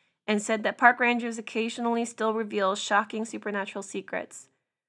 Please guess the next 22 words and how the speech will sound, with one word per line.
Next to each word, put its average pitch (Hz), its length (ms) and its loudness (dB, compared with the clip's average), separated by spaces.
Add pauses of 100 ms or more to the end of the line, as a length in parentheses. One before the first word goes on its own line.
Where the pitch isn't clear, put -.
(240)
During 240 260 8
its 247 140 0
time 247 240 4
as 240 140 0
a - 20 -6
penitentiary, 240 600 -2
both 220 320 0
inmates 233 420 0
and 247 220 0
guards 214 280 6
reported 208 520 -2
a 202 80 0
wide 196 420 4
range 196 380 -2
of - 280 -6
purported, 196 640 -2 (600)
uh, 190 300 -2 (100)
ghostly 208 440 0
activity 214 640 -2 (440)
in 170 100 -6
the 185 80 -6
prison. 226 540 -2